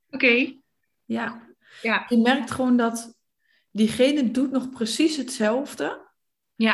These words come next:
Speaker 2: maar het raakt je niet meer. En daar zit het lijden in.
Speaker 1: Ja, in wat je er zelf over gelooft en wat je
Speaker 2: Ja.
Speaker 1: er zelf plakt.
Speaker 2: Dus diegene zegt iets en daardoor, "Ja, en jij bent altijd, eh,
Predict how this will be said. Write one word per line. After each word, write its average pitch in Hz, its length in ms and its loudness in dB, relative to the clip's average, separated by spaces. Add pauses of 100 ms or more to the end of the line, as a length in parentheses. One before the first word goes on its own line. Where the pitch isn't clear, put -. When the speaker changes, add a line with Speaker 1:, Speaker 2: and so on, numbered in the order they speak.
Speaker 2:
maar 233 180 -8
het 240 100 0
raakt 233 540 2
je 208 140 0
niet 202 240 -2
meer. 196 300 -4
En 208 240 0
daar 233 300 2
zit 247 200 -6
het 214 140 -10
lijden 214 400 0
in. 185 480 -8 (120)
Speaker 1:
Ja, 208 400 -4
in 196 200 -4
wat 190 200 -4
je 202 100 -2
er 196 120 -4
zelf 208 320 -2
over 196 260 -4
gelooft 208 420 -6
en 196 60 -6
wat 185 140 -10
je 233 60 -2
Speaker 2:
Ja. 262 400 2
Speaker 1:
er - 60 -16
zelf 214 180 -8 (100)
plakt. 220 320 -2
Speaker 2:
Dus 254 100 2
diegene 262 360 4
zegt 220 420 4
iets - 760 -4
en 220 220 2
daardoor, 233 720 -2 (140)
"Ja, 254 560 0
en 220 160 4
jij 233 280 2
bent 226 240 -4
altijd, 233 1120 -4 (420)
eh, 208 720 2